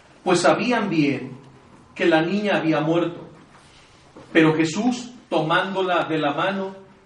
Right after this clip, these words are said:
le dijo en voz alta: "Muchacha,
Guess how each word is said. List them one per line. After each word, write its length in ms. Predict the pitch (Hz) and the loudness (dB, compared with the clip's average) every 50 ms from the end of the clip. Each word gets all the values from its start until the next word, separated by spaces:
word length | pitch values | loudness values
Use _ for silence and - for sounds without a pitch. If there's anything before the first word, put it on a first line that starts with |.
| - - - _ _ _ _ _ _ _ - - - | -20 -20 -20 _ _ _ _ _ _ _ -20 -14 -8
le 200 | 139 151 151 151 | -4 -4 -4 -2
dijo 380 | - 185 202 196 202 185 185 | -4 -4 -6 -4 -4 -2 -2
en 160 | 175 165 156 | -2 -2 -2
voz 260 | 165 180 190 190 - 196 | 0 -2 -2 0 0 2
alta: 480 | 175 165 147 143 147 - - - - - - - - - - - - - - - - - - - | 2 2 0 -2 -6 -10 -14 -16 -18 -18 -20 -20 -20 -20 -20 -20 -20 -20 -20 -20 -20 -20 -20 -10
"Muchacha, 680 | - 202 214 214 - 240 240 240 - - - 320 - - | -6 -4 -4 0 2 4 4 4 2 0 -4 -6 -6 -6